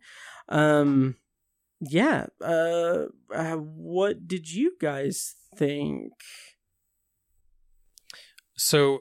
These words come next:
Speaker 2: um, I, like you, Matt, I had never seen this movie before. Um, I knew it was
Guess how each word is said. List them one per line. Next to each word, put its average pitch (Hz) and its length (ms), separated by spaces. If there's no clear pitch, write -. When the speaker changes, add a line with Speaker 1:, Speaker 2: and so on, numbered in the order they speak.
Speaker 2:
um, 135 460
I, 170 540
like 151 400
you, 147 200
Matt, 131 380
I 139 160
had 139 240
never 127 560
seen 127 600
this 117 260
movie 113 340
before. 113 600
Um, 113 600
I 117 600
knew 135 540
it 135 140
was 123 640